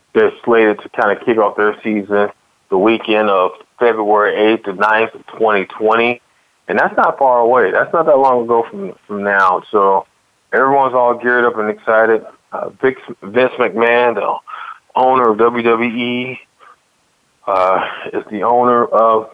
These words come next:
the X F L, and we'll definitely see how it plays out. Uh, it looks like it's gonna be a quicker pace game, ten weeks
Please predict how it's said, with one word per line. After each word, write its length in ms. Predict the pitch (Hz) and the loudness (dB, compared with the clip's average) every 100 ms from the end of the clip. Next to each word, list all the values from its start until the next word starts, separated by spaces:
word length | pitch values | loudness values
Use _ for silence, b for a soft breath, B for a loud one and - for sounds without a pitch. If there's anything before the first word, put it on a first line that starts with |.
| - | -20
the 320 | 104 110 98 | -12 -10 -6
X 200 | 104 110 - 113 - - 113 - | -4 -4 -2 -4 -4 -4 -4 0
F 220 | 113 127 - - - _ 113 117 101 - _ | 0 0 -4 -20 -20 _ 2 2 0 -12 _
L, 500 | 113 113 117 139 - B B _ _ _ _ _ - | 0 2 2 0 -4 B B _ _ _ _ _ -4
and 240 | 107 110 | 0 2
we'll 140 | 139 143 | 2 2
definitely 340 | 143 160 151 - | 0 -2 -6 -6
see 80 | |
how 180 | 160 156 | 0 2
it 80 | 147 | 2
plays 300 | 160 156 151 | 2 0 2
out. 380 | 160 117 - - _ _ _ _ _ _ | 0 0 -4 -16 _ _ _ _ _ _
Uh, 340 | 90 92 90 95 | -4 0 0 0
it 60 | |
looks 200 | 107 120 127 | 0 0 0
like 80 | 110 | -2
it's 80 | |
gonna 340 | 104 104 107 101 | -2 -2 0 0
be 400 | 107 104 98 - _ _ - | 0 0 0 -4 _ _ -2
a 120 | - | 0
quicker 340 | - 127 120 | 2 0 0
pace 280 | 107 120 117 - | 0 0 0 0
game, 420 | 113 110 113 117 - - | 0 2 2 0 -6 -8
ten 280 | - 120 113 | 0 2 2
weeks 320 | 113 117 - | 4 2 0